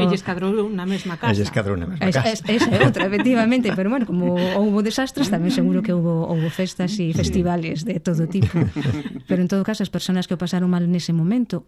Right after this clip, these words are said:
Speaker 3: ou despois, ou antes,
Speaker 2: Mm.
Speaker 3: e que non atopan esa, ese reflexo, non? Esa persona que poida,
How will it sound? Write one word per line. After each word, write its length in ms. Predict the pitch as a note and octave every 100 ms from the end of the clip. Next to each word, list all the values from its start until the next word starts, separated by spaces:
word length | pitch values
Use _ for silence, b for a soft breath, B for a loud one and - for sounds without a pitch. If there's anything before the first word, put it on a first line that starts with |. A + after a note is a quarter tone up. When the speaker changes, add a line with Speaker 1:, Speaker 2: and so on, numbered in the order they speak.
| _
Speaker 3:
ou 160 | F3 D#3+
despois, 560 | D3+ - G3+ F#3+ E3+
ou 160 | E3 D#3+
antes, 520 | F#3 F#3+ F3 F3+ F#3+ E3
Speaker 2:
Mm. 360 | D3+ C#3+ D3
Speaker 3:
e 40 | F3
que 160 | F3
non 160 | F3+ F3+
atopan 400 | F3 G3 F3+ F3
esa, 600 | F3 - F3+ E3+ E3+ E3+
ese 160 | - E3
reflexo, 560 | D#3 D#3 G3+ G3+ -
non? 120 | E3+ G3
Esa 160 | D#3+ E3+
persona 400 | D#3 - F#3 E3+
que 80 |
poida, 400 | D#3+ E3+ E3 E3